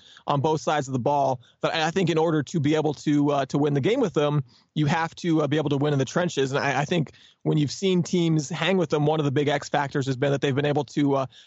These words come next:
to run the ball. And that's, uh, you know, another game, you know, another aspect of the game that's gonna be in the trenches. Holgo loves to run the ball. He, he runs the ball a lot, uh, every game, um, you know, pretty close to a fifty fifty, uh, breakdown. And I think with a couple of N F L cornerbacks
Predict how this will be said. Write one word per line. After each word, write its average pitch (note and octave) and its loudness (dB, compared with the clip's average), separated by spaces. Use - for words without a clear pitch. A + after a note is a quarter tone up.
to E3 -2
run D3 2
the C#3 2
ball. B2+ 0
And C3 0
that's, - -4
uh, C#3+ 0
you D#3 0
know, D#3+ 2
another E3 2
game, D#3+ -2
you D3+ 2
know, D#3+ 2
another E3+ 0
aspect E3 -2
of E3 0
the D3 2
game D#3 0
that's D3 -2
gonna D#3+ 0
be D3 2
in E3 2
the D#3+ 0
trenches. D#3 0
Holgo D#3 0
loves C#3+ -2
to F3 0
run E3 0
the E3+ 2
ball. E3+ 2
He, C#3+ 0
he C#3+ 2
runs D#3 0
the C#3+ -2
ball D3+ 2
a C#3+ 0
lot, D3 0
uh, D3+ 0
every D#3 0
game, D3+ 2
um, C3+ 0
you C#3+ 2
know, C#3 2
pretty E3 0
close D#3+ 0
to E3 0
a D3 0
fifty D#3+ -2
fifty, D3 0
uh, C#3 2
breakdown. D3 0
And D3 0
I D#3+ -2
think E3 -2
with D3+ -2
a D3 -4
couple F3+ 0
of D3+ -2
N F3 0
F E3+ -2
L D#3 0
cornerbacks D3 0